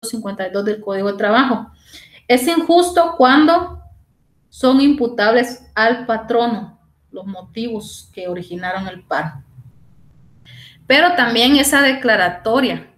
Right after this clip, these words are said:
de paro injusto debe hacerla el juez.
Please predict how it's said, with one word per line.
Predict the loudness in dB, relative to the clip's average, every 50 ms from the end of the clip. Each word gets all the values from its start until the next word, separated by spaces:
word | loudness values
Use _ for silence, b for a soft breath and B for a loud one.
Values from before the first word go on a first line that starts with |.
| _ _ _ _
de | -14 -14 -14
paro | -12 -6 -2 -2 0 0 -2
injusto | -4 -4 -4 -4 -4 -4 -4 -4 -4 -2
debe | 0 0 0 0 0
hacerla | 0 0 -2 -2 -2 0 0 0 0 0 -2
el | -8 -12 -12 -12
juez. | -14 -10 -8 -8 -8 -8 -12 -16 -18 _ _